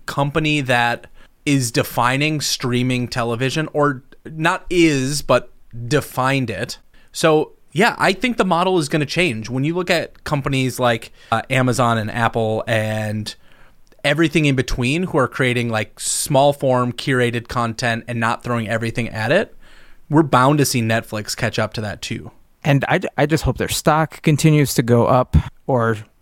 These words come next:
Speaker 2: down so I can buy it. But have physically let me enjoy television once again because they took out ads. Any streaming service that has advertisements,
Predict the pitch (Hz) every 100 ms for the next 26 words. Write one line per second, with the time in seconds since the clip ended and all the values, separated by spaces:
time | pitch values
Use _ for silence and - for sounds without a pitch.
0 | _ - 127 113 117 117 - - 110 107
1 | 110 104 107 107 - - - _ - -
2 | 233 - - - - - 135 - - -
3 | - 175 160 170 - 143 135 123 - -
4 | - - - 120 127 139 120 123 120 117
5 | 117 110 117 127 135 147 147 147 123 147
6 | 160 147 - - _ - 123 123 113 110
7 | 143 123 - 107 90 87 - - - _
8 | - 180 190 - 170 156 135 120 113 107
9 | - 113 113 110 - 110 123 123 143 139
10 | 165 151